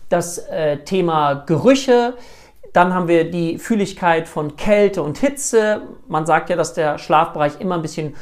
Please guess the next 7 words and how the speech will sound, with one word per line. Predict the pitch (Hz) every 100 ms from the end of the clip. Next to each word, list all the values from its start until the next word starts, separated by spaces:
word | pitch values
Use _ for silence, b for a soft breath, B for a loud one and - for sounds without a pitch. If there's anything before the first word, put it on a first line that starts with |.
| B -
kühler | 262 277 240
sein | 196 185 180 170
soll. | 170 170 165 165 - - _ -
Mm, | 180 180 160 - - - -
das | 202 247 -
spielt | - 208 226 -
alles | 165 240 -